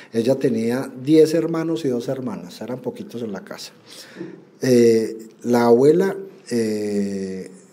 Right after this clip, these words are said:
estaba sirviendo el almuerzo para la patota, ese era un comedor gigante, eh, y cuando empezó a repartir las carnes, uno de los tíos, Iván,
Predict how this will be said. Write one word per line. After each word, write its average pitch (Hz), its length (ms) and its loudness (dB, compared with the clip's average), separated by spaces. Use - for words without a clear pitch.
estaba 120 640 -4
sirviendo 113 520 -4
el 139 80 -2
almuerzo 143 480 -4
para 95 200 -4
la 95 120 -6
patota, 101 600 -8
ese 92 160 -8
era 110 160 -6
un 113 120 -8
comedor 101 460 -4
gigante, 113 560 -4
eh, 95 600 -2
y 147 220 6
cuando 120 320 0
empezó 117 300 -2
a 117 40 0
repartir 160 500 -2
las 180 160 0
carnes, 127 640 -4
uno 170 280 4
de 190 80 4
los 190 260 0
tíos, 165 320 4
Iván, 143 380 0